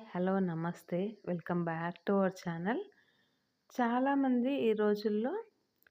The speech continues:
చపాతీ అనేది మన డైలీ ఫుడ్‌లో ఒక భాగంగా అయిపోయింది. అంటే చాలామంది యూజ్ చేస్తున్నారు. రకరకాల కారణాల వల్ల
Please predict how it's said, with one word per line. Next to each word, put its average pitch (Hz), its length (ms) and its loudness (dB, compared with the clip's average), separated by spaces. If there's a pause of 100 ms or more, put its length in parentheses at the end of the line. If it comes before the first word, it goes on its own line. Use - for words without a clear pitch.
(480)
చపాతీ 240 560 0
అనేది 233 300 4
మన 240 240 4
డైలీ 196 400 2
ఫుడ్‌లో 208 440 -4
ఒక - 200 -6
భాగంగా 170 500 0
అయిపోయింది. 175 680 -6 (1300)
అంటే 226 240 0 (560)
చాలామంది 202 520 2
యూజ్ 175 300 2
చేస్తున్నారు. 185 920 -2 (480)
రకరకాల 175 600 -4
కారణాల 170 580 -2
వల్ల 160 280 -4